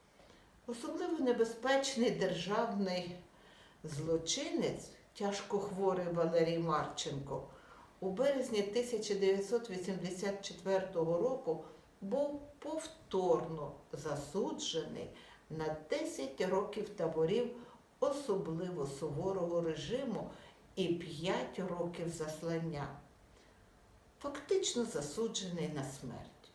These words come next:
Міжнародна християнська громадськість, весь прогресивний Захід, Папа Римський стали в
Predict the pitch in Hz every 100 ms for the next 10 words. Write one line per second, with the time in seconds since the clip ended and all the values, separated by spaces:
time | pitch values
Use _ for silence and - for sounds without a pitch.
0 | - - - - - - - - - -
1 | - 180 220 202 233 285 254 233 233 220
2 | 202 - 202 233 233 - 202 190 180 180
3 | 175 277 - - 175 175 - - - -
4 | - - 160 143 196 254 254 - 202 175
5 | 190 190 - 233 247 202 170 165 180 214
6 | 262 - - - - - 233 247 240 180
7 | 175 226 269 240 - - - - - -
8 | - - - 220 233 233 208